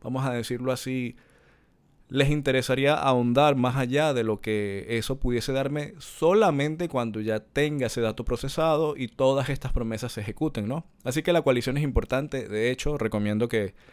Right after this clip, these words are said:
investiguen sobre la documentación oficial de Microsoft sobre metodologías de despliegue, gobernanza, seguridad de datos o de cultura analítica, sobre cómo es que se despliegan motores empresariales.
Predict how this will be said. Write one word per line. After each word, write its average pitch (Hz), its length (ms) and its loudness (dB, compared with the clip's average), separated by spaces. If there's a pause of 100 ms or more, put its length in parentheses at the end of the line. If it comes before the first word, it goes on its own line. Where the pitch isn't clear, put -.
(760)
investiguen 135 480 2
sobre 113 320 2
la 110 280 -2
documentación 120 560 -2
oficial 143 680 0
de 110 340 -2
Microsoft 139 680 0
sobre 107 400 0
metodologías 113 760 0
de 113 100 0
despliegue, 135 880 0
gobernanza, 120 1120 -2 (160)
seguridad 120 460 0
de 127 80 2
datos 139 320 0
o 135 100 2
de 120 100 2
cultura 120 440 -4
analítica, 117 640 -4
sobre 107 240 -2
cómo 123 240 -4
es - 60 -6
que 127 100 -4
se 113 160 -6 (200)
despliegan 117 800 2
motores 107 340 -2
empresariales. 120 720 -2